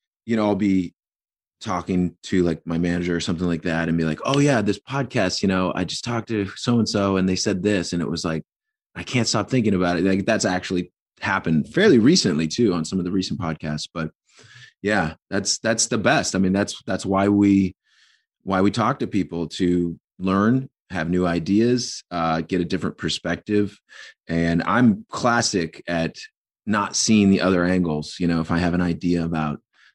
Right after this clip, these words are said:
anything, really, uh, I'll, "Oh, th-, this is a great idea. Okay. Uh, it's a, it's a hot air balloon,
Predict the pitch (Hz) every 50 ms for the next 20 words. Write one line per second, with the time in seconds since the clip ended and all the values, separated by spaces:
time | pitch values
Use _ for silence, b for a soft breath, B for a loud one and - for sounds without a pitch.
0 | _ _ - 107 127 127 - - 80 76 76 80 90 92 82 76 76 73 b b
1 | b b b b _ _ - 78 78 - - - 85 80 76 71 - - _ _
2 | _ _ _ - 107 107 98 104 110 - - - 117 120 139 135 127 127 110 135
3 | 135 131 127 127 123 117 - 127 127 131 120 101 98 - - 131 127 113 104 95
4 | - - 87 92 92 90 90 90 - - 101 98 90 90 90 87 87 85 - -
5 | - 87 - - - 92 90 87 87 82 95 113 117 117 117 110 95 110 104 104
6 | 101 101 101 98 98 95 95 92